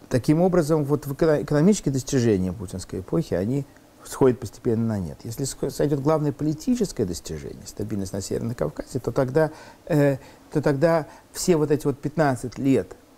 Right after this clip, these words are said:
да, которые преподносятся сейчас как чрезвычайно успешные, окажутся временем, ну, в лучшем случае потерянным, а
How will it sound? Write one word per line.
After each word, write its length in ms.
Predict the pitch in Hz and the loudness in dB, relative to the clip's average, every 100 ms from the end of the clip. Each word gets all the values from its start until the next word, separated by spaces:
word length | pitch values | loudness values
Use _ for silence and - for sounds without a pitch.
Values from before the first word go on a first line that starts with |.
| - _ _ _ _ _ - | -20 _ _ _ _ _ -10
да, 300 | 104 117 127 | 0 2 2
которые 380 | 101 - 120 123 | 0 0 2 2
преподносятся 680 | 120 113 120 120 101 - | 0 2 2 2 0 -4
сейчас 480 | - 104 - 95 90 | -8 -6 -2 -2 -2
как 180 | - 87 | -8 -10
чрезвычайно 600 | - 92 95 - 95 95 | -6 -4 -4 -4 -4 -4
успешные, 720 | 107 - 302 294 - 120 104 - - - - | -8 -6 -2 -2 -4 -8 -8 -14 -20 -20 -6
окажутся 520 | 113 175 202 160 - | -2 2 2 2 0
временем, 440 | 117 160 185 147 127 - - - | 0 2 2 -2 -6 -10 -18 -2
ну, 100 | 113 | 2
в 60 | |
лучшем 240 | 147 165 131 | 4 2 -4
случае 320 | 143 131 127 | -4 -4 0
потерянным, 720 | 143 127 - 107 80 73 69 - - - - _ _ - - | 0 0 0 0 0 -8 -14 -20 -20 -20 -20 _ _ -20 -6
а 580 | 117 98 98 95 90 | 0 2 4 2 -2